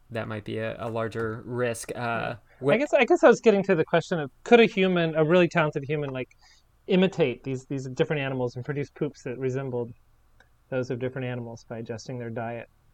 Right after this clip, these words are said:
Speaker 2: maybe their exercise regimen?
Speaker 1: Yeah.
Speaker 2: I'm not saying you should do this, but,
Speaker 1: Yeah,
Speaker 2: you know,
Speaker 1: probably. I mean,
Speaker 2: or it would be a really award-winning circus trick, but
Speaker 1: Yeah, to a certain extent. I mean, like, yeah, uh,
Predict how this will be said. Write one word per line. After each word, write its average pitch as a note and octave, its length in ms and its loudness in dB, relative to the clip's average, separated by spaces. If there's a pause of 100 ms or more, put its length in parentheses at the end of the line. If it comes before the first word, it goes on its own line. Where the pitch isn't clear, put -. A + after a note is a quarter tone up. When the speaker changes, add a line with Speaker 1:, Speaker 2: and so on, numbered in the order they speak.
(960)
Speaker 2:
maybe B2 160 -12
their B2+ 140 -6
exercise B2 520 -8
regimen? B2 460 -10 (100)
Speaker 1:
Yeah. F3+ 160 2
Speaker 2:
I'm A3 60 8
not A3 160 4
saying F3 240 2
you D#3+ 140 4
should F3 180 0
do F3 160 2
this, F#3 320 -2
but, C3 180 -8 (220)
Speaker 1:
Yeah, F#3+ 160 6
Speaker 2:
you F#3+ 40 6
know, - 60 -6
Speaker 1:
probably. E3 500 -2
I D3+ 120 2
mean, D3+ 300 -2 (180)
Speaker 2:
or E3 100 0
it D#3+ 60 2
would D3+ 100 -6
be D3+ 140 0
a C#3 160 -2
really F3 320 4
award-winning D#3+ 500 2
circus E3 360 -6
trick, E3+ 200 -8 (140)
but B2+ 180 -10 (680)
Speaker 1:
Yeah, G#3 200 6
to G3+ 140 4
a F3+ 60 6
certain F#3 420 0
extent. D3+ 540 -4
I - 20 -4
mean, D#3 240 -2
like, C#3+ 240 -2 (140)
yeah, C#3+ 720 0 (180)
uh, B2+ 720 0